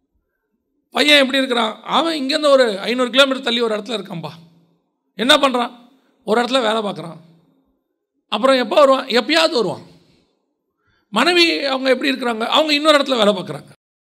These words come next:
அவங்க என்ன பண்றாங்க? அவங்க அங்க வேலை பார்க்குறாங்க. எப்போ வருவாங்க? வீக்கெண்ட்ஸ்ல வருவாங்க, சனிக்கிழமை ஞாயிற்றுக்கிழமை வருவாங்க. அப்ப இவங்க யாருக்கு சம்பாதிக்கிறாங்க? எதுக்காக இவ்வளோ ஓடி ஓடி சம்பாதிக்கணும்? மனைவி ஒரு இடத்துல இருப்பாங்க,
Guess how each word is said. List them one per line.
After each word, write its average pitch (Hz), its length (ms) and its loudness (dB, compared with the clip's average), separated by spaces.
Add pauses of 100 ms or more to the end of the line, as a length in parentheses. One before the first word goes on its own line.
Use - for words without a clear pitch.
(680)
அவங்க 294 200 2
என்ன 311 140 4
பண்றாங்க? 269 380 2
அவங்க 285 260 2
அங்க 254 220 -2
வேலை 220 200 0
பார்க்குறாங்க. 170 340 -8
எப்போ 262 180 0
வருவாங்க? 262 320 0
வீக்கெண்ட்ஸ்ல 269 600 -2
வருவாங்க, 196 340 -6
சனிக்கிழமை 247 460 -2
ஞாயிற்றுக்கிழமை 202 380 -8
வருவாங்க. 143 320 -8 (840)
அப்ப 381 160 0
இவங்க 285 200 0
யாருக்கு 320 380 4
சம்பாதிக்கிறாங்க? 254 580 0 (1500)
எதுக்காக 330 440 6
இவ்வளோ 269 200 6
ஓடி 269 200 8
ஓடி 269 200 4
சம்பாதிக்கணும்? 226 640 0 (800)
மனைவி 302 320 4
ஒரு 294 180 6
இடத்துல 254 200 0
இருப்பாங்க, 202 300 -2